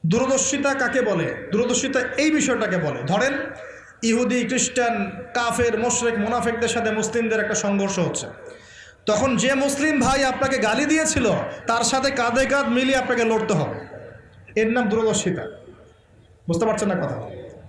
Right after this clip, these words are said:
যে মুসলিম ভাই আপনাকে গালি দিয়েছে বা যার সাথে আপনার একটু মনোমালিন্য হয়েছে, সেই মুসলিম ভাইকেও আপন করে নিয়ে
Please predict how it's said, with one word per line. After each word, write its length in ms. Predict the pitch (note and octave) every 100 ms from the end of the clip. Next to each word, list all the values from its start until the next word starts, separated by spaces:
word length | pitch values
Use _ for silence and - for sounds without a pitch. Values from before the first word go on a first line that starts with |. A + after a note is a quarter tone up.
| - - - - _ -
যে 240 | C#3+ F3 C4
মুসলিম 420 | C4+ C4+ D4 D4
ভাই 140 | C4+
আপনাকে 260 | C4+ - F#3
গালি 240 | A3+ B3+
দিয়েছে 480 | D4 D4+ G#3 G#3+ E3+
বা 80 | D3+
যার 160 | F#3 A#3
সাথে 240 | C#4 C4
আপনার 220 | B3+ C4
একটু 140 | C4 C4
মনোমালিন্য 640 | G#3 A#3 D4 D#4 E4+ D#4
হয়েছে, 300 | B3 A3+ F3 B2+ - - - -
সেই 280 | - B3 D4
মুসলিম 400 | C#4+ C#4+ D4+ B3
ভাইকেও 380 | A#3 B3+ C4 C#4
আপন 400 | A#3 C#4 C#4+ C4+
করে 220 | C4+ C4
নিয়ে 320 | C4+ C#4